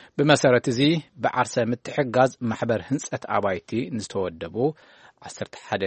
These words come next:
ሽሕን ኣርባዕተ ሚእትን መራሕቲ ስድራ ትማሊ ዘዳለውዎ መሬት ኣረክብዎም ኣሎ። ብኻልእ ገጽ ኣባይቲ ንምህናጽ ተሓሲቡ ካብ ግራውቶም ዝተለዓሉ ሓረስቶት መረረት ኣስሚዖም ኣለዉ። ግርማይ ገብሩ ዝለኣኾ ጸብጸብ ኣሎ።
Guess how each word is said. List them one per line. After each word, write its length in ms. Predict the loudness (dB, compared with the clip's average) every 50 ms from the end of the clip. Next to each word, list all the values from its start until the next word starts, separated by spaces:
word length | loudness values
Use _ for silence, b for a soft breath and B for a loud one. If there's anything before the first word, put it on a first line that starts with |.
| -4 -4
ሽሕን 400 | -6 -8 -8 -6 -4 -4 -4 -4 -4 -4
ኣርባዕተ 420 | -6 -6 -4 -2 -2 -4 -4 -4 -8 -8
ሚእትን 340 | -8 -8 -8 -8 -8 -8 -6 -6
መራሕቲ 380 | -6 -6 -8 -8 -8 -10 -10
ስድራ 240 | -8 -6 0 2 2 2 2 b b b b b b b _ -16
ትማሊ 320 | -8 -4 -2 0 0 0 -2 -4 -6 -8 _ _
ዘዳለውዎ 600 | -8 -4 -2 -2 -2 -2 -2 -4 -4 -6 -6 -6
መሬት 320 | -4 -2 -2 -2 -2 -6 -14 _ _ _ -4
ኣረክብዎም 680 | -2 -2 -4 -8 -12 -14 -16 -14 -14 -14 -12 -12 -10
ኣሎ። 160 | -2 2 2 2 2 B B B B B B B B B -4
ብኻልእ 400 | 0 6 8 8 8 8 6 4
ገጽ 220 | 2 2 2 0 -2 0
ኣባይቲ 540 | 4 6 6 6 6 4 2 0 2 2 4 4
ንምህናጽ 480 | 4 2 4 4 4 4 4 4 2 0 -8 -10
ተሓሲቡ 500 | -8 -8 -2 0 0 0 2 -2 -2 0 0 2 0 0 0
ካብ 260 | -2 -2 -2 -2 -2 -4
ግራውቶም 640 | -6 -6 -6 -6 -10 -14 _ -2 0 0 0 0 -2
ዝተለዓሉ 480 | 2 2 2 2 2 -2 -2 0 0 0 0
ሓረስቶት 540 | 4 4 4 4 2 4 6 6 6 6 4 b b b b b b b b _ -14
መረረት 520 | -10 -4 -2 2 4 4 4 4 2 2
ኣስሚዖም 380 | 0 0 0 0 0 2 4 4
ኣለዉ። 240 | 6 6 6 6 6 2 -2 _ _ _ _ _ _ _ _
ግርማይ 300 | -8 -8 -8 -6 -10 -10
ገብሩ 220 | -12 -14 -14 -14 -14
ዝለኣኾ 280 | -12 -10 -10 -8 -8 -8 -8
ጸብጸብ 300 | -10 -10 -8 -6 -8 -8
ኣሎ። 160 | -8 -10 -14